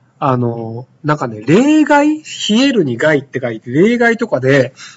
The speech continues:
日本の米がね、全然なかった時代があったんですよ。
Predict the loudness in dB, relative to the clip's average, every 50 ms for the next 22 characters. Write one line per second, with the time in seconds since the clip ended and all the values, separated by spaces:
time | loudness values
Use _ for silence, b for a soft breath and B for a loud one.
0 | B _ -2 -2 0 2 2 2 2 2 0 -2 -4 -2 0 0 2 2 2 0
1 | 0 2 2 2 2 0 -2 0 2 2 2 2 2 2 2 2 4 4 4 2
2 | 2 0 -2 -2 -4 -6 -4 -4 -4 -4 -2 -2 -4 -4 -6 -10 -12 -12 -14 -16
3 | -16 -16